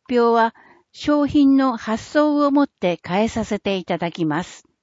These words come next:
問い合わせ、市議会事務局。電話、零七二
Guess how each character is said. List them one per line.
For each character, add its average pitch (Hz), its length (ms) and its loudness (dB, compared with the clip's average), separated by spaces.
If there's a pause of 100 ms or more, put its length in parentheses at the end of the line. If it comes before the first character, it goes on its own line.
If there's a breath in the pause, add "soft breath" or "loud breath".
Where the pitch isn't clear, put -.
(1500)
問 226 220 -2
い 214 80 0
合 202 100 2
わ 190 140 0
せ、 180 320 -4 (320)
市 233 220 -2
議 294 160 8
会 285 320 2
事 277 140 2
務 269 160 6
局。 165 520 -4 (640)
電 214 300 -2
話、 196 300 -2 (120)
零 285 380 2
七 214 320 2
二 170 320 -2